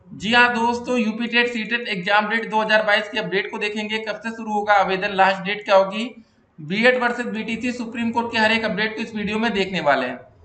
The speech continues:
जी हाँ, प्रधानाचार्य को गोली मारने वाला छात्र गिरफ्तार हो गया है। शिक्षक भर्ती के रिजल्ट संशोधन में तेईस नंबर तक बढ़ोतरी की गई है। जी हाँ दोस्तों, आप अंदाजा लगा सकते हैं कि भैया जो रिजल्ट का संशोधन हुआ है, तेईस, तेईस नंबर बच्चों के बढ़ा दिए गए हैं।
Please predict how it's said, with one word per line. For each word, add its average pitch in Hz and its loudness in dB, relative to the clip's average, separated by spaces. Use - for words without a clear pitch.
जी 202 -2
हाँ, 247 6
प्रधानाचार्य 226 2
को 233 0
गोली 220 -2
मारने 214 2
वाला 220 6
छात्र 220 -2
गिरफ्तार 196 4
हो 214 2
गया 202 6
है। 208 8
शिक्षक 214 2
भर्ती 226 0
के 247 -2
रिजल्ट 233 2
संशोधन 214 0
में 135 -4
तेईस 226 0
नंबर 214 2
तक 240 2
बढ़ोतरी 294 -2
की 220 -4
गई 180 0
है। 127 -2
जी 196 -4
हाँ 240 6
दोस्तों, 226 -2
आप 214 -4
अंदाजा 202 2
लगा 214 4
सकते 220 -4
हैं 220 -4
कि 220 -6
भैया 208 -2
जो 220 -4
रिजल्ट 196 -2
का 220 -4
संशोधन 190 -4
हुआ 202 2
है, 196 6
तेईस, 226 0
तेईस 226 -2
नंबर 208 0
बच्चों 208 -4
के 214 -6
बढ़ा 190 4
दिए 170 0
गए 131 -4
हैं। 123 -8